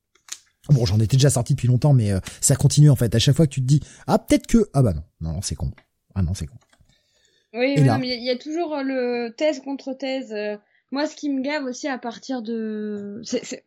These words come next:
Speaker 2: j'y, j'y pense maintenant, c'est vrai que j'aurais pu en parler un peu plus avant parce que ça a commencé, euh,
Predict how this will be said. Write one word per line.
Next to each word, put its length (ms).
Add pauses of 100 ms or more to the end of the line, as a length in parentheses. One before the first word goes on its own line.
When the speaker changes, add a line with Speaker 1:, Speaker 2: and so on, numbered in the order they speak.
(140)
Speaker 2:
j'y, 200
j'y 160
pense 280
maintenant, 240
c'est 100
vrai 160
que 80
j'aurais 200
pu 100
en 100
parler 180
un 40
peu 100
plus 180
avant 200
parce 200
que 120 (380)
ça 200
a 80
commencé, 680
euh, 140